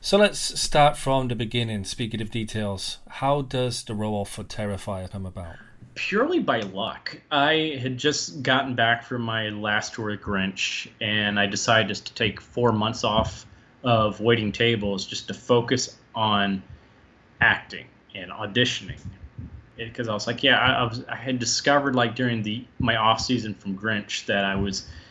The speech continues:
Speaker 2: I would just wait tables and rely on Grinch, you know, for the fall to just do that. And I was like, "I'm, this is five years of this. I, I need to start branching out and doing more things."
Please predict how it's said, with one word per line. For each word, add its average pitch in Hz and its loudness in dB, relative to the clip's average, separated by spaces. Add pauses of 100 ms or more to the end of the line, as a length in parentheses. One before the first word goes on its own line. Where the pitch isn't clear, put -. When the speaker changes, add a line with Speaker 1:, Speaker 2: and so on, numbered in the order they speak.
(280)
Speaker 2:
I 156 6
would 151 6
just 139 0
wait 135 2
tables 123 0
and 117 0
rely 110 4
on 95 0
Grinch, - -2 (320)
you 113 0
know, 104 -2
for - -6
the 101 -4
fall 123 6
to 101 -8
just - -12
do 135 -2
that. - -8
And 127 -4
I 110 0
was 107 -4
like, 117 -10
"I'm, 135 2 (300)
this 113 -2
is - -4
five 120 2
years 131 2
of 101 -4
this. 107 -6
I, 117 2
I 120 -2
need 120 -2
to 110 -10
start 123 0
branching 104 -2
out 135 0
and 107 -10
doing 101 -6
more 95 -6
things." - -6